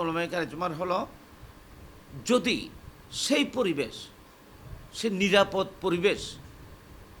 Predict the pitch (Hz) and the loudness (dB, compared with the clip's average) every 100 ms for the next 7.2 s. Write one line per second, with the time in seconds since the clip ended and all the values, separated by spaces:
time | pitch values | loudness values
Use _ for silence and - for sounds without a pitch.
0 | - 165 196 214 202 202 196 202 - 123 | -8 -4 2 2 2 0 0 -2 0 0
1 | - 220 214 202 147 156 208 156 135 - | 2 6 6 6 4 6 8 8 4 0
2 | - - - - - - 233 226 240 247 | -12 -14 -16 -18 -20 -4 -2 0 4 4
3 | 208 202 214 226 220 190 165 196 185 180 | 6 4 6 6 4 0 -2 2 2 2
4 | 208 214 262 170 147 - 127 120 - - | 0 2 2 0 -4 -6 -8 -8 -10 -16
5 | - - - - - - - - 190 220 | -18 -18 -18 -20 -20 -20 -20 -6 2 4
6 | - 180 277 302 320 269 254 269 247 247 | 4 4 6 8 6 4 2 2 4 0
7 | 214 240 | 0 -4